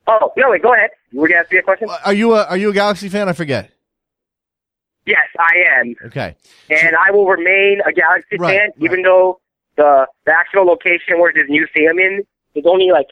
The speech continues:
Speaker 1: a ten-minute walk, but
Speaker 2: Okay.
Speaker 1: I'm still gonna remain,
Speaker 2: Okay.
Speaker 1: uh, loyal.
Speaker 2: I, I, I'm not, I'm not,
Speaker 1: I'm
Speaker 2: I'm
Speaker 1: not
Speaker 2: not,
Speaker 1: gonna jump ship.
Speaker 2: I'm not asking you about jumping ship. What I'm gonna ask you is, a-, and, and I know that as a Galaxy fan, you may have some bias here. I hope that you can put that to the side. But I'm,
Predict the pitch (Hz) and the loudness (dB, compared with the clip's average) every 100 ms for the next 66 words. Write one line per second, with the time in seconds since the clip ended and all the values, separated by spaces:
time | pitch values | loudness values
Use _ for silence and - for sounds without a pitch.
0 | _ - _ _ - 127 - 175 170 143 | _ -20 _ _ -10 -10 -2 -2 0 0
1 | 127 131 175 - - 147 135 175 - - | 2 2 2 -2 -6 -2 0 0 -2 -4
2 | 170 170 170 151 147 143 147 _ - 214 | -2 0 0 0 2 0 -2 _ -6 -4
3 | 180 120 117 - 196 190 - 202 214 170 | 0 0 0 -2 -4 -8 -8 -4 -4 -2
4 | 190 196 180 160 180 165 147 151 147 139 | -4 -2 0 0 -2 -6 -6 -6 -4 -6
5 | 175 185 185 190 202 - 190 196 180 165 | -4 -2 0 0 -2 -6 -4 -2 0 -2
6 | 160 165 156 147 - 160 107 139 139 147 | -4 -6 -6 -10 -4 -4 -4 -6 -4 -4
7 | 143 180 196 - 156 143 139 - _ _ | -2 -2 -2 -4 -4 -2 -4 -8 _ _
8 | - 160 165 165 165 180 185 208 208 185 | -14 -10 -8 -6 -4 -2 0 0 0 0
9 | 180 160 175 170 170 170 165 170 170 151 | -2 -2 -2 -2 -4 -8 -4 -4 -2 0
10 | 156 151 170 156 143 147 160 147 151 165 | 0 -2 -8 -2 -2 -2 -6 -4 -2 0
11 | 156 147 151 143 139 151 147 139 127 123 | -2 -4 -10 -10 -8 -4 -4 -4 -8 -8
12 | 127 117 123 _ _ _ _ 151 165 | -4 -4 -4 _ _ _ _ -4 -4